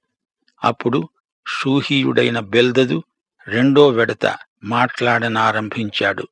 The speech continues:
బిల్దదు తానొక గొప్ప వేద పండితుణ్ణి అనే అతిశయంతో ఉన్నాడు.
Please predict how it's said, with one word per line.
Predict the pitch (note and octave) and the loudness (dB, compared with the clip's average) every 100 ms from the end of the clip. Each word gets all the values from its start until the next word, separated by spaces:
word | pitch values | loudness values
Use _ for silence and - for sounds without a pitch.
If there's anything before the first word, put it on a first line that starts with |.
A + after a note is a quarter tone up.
| _ _ _ _ - | _ _ _ _ -18
బిల్దదు | A2 A#2+ B2 C#3 A#2+ A2 - - _ | -6 -4 2 2 2 -2 -4 -12 _
తానొక | A2 B2 B2+ A#2+ | 2 4 4 2
గొప్ప | A2+ G#2 A#2 - C#3 | -2 -2 -4 0 0
వేద | A2+ G#2+ C3 | 2 2 2
పండితుణ్ణి | C3 C3+ - C3 B2+ B2 B2+ B2 B2+ G#2+ - A2+ | 2 2 2 0 0 0 0 2 2 0 -4 -2
అనే | A#2+ C3 - | 2 0 0
అతిశయంతో | A2 C3+ B2 C3 B2+ A#2+ A#2+ A2 | -4 -2 -2 0 0 0 -2 -4
ఉన్నాడు. | G#2+ A2 A2 G2+ B2 | -4 -4 -4 -2 -6